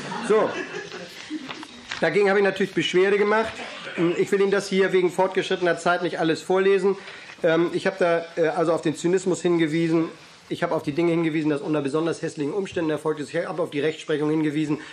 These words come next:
die sich zu den ganzen, ähm, Juden- und K-Z-Geschichten ergeben hat. Und, äh, habe darauf hingewiesen, dass der Sachverhalt eben hinreichend aufgeklärt ist. Denn nach Glocke,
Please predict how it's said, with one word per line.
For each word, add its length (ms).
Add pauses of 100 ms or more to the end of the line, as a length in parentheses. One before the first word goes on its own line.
(220)
die 60
sich 220
zu 160
den 200
ganzen, 520
ähm, 440
Juden- 400
und 120
K-Z-Geschichten 800
ergeben 400
hat. 120 (420)
Und, 260 (160)
äh, 100
habe 220
darauf 220
hingewiesen, 480
dass 120
der 120
Sachverhalt 480
eben 160
hinreichend 580
aufgeklärt 560
ist. 120
Denn 100
nach 240
Glocke, 400